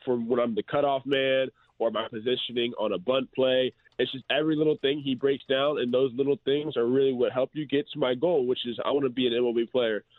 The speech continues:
So, I mean, it's been great. He's, he's been, like, I don't know, everything I've had a question about, he's had an answer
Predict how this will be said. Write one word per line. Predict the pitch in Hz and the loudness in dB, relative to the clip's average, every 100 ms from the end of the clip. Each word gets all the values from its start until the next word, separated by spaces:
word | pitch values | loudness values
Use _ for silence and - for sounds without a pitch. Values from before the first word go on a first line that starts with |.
| _ - 143 | _ -6 -2
So, | 123 117 113 110 | 0 0 0 -2
I | 127 | -2
mean, | 135 | 0
it's | 139 147 | 0 -2
been | 135 113 | -8 -4
great. | 123 117 117 | -2 0 0
He's, | 135 143 117 | 0 -2 -2
he's | 135 139 | -2 -2
been, | 139 139 | -2 -2
like, | 131 120 120 _ _ _ _ _ _ - | 0 -2 -2 _ _ _ _ _ _ -6
I | 156 | -4
don't | 135 | -2
know, | 117 113 - _ _ _ _ | -4 -8 -12 _ _ _ _
everything | 139 156 175 165 147 | -2 -2 -2 0 0
I've | 143 | 0
had | 143 | -2
a | 135 | -2
question | - 135 123 | -2 -4 -4
about, | 120 120 | -4 -2
he's | 117 113 | -2 -2
had | 117 | -4
an | 110 | -2
answer | 110 107 - 98 | -2 -2 -2 -6